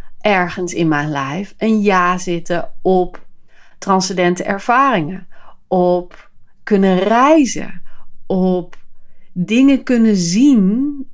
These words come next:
die ik met mijn fysieke ogen niet zo snel zou kunnen zien.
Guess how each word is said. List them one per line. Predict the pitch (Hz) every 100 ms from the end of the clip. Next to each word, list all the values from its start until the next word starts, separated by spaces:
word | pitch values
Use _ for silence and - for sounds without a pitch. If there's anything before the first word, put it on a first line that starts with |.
| -
die | 180 208 208 202 202 - - - - - - -
ik | 202 202
met | 208 208
mijn | 208 196 196 196 185 -
fysieke | - - 185 196 254 - -
ogen | - 240 311 - 160 254 370 - - - - - -
niet | 185 254 285
zo | 214
snel | 180 185 170 175
zou | 170 175
kunnen | 220 208 214
zien. | 196 262 311 160 147